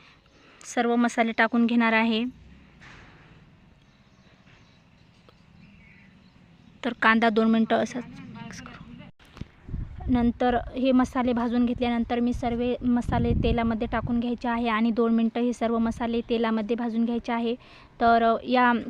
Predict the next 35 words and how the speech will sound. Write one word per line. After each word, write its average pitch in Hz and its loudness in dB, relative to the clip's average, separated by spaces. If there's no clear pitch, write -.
कटाच्या 240 2
आमटीमध्ये 233 2
खोबऱ्याचा 233 0
तुकडा 240 2
जर 233 2
भाजला 233 0
गॅसवरती 226 0
तर 240 -2
खूप - -6
छान 233 2
अशी 233 -4
चव 240 4
येते 233 4
आम-, 196 4
कटाच्या 233 2
आमटीला. 233 4
तर 226 -2
मी 233 0
खोबरकीस 233 -6
घेतला 226 -4
आहे. 226 -2
माझ्याकडे 240 0
खोबऱ्याचा 240 0
तुकडा 233 0
नव्हता 233 2
म्हणून 226 0
मी 233 2
खोबरकीसच 226 -4
घेतला 233 -2
आहे 226 4
आणि 226 0
आता 233 -4
या 226 -2
कटाच्या 226 -6
आमटीमध्ये 220 -4